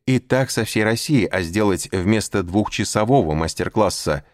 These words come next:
восьмичасовой форум с интересным контентом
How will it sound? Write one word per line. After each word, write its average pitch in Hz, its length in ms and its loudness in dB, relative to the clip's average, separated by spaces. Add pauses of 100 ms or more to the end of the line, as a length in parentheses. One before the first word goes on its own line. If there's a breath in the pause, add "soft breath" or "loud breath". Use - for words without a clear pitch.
восьмичасовой 98 960 0
форум 98 420 2
с - 120 -8
интересным 87 600 -2
контентом 73 720 -2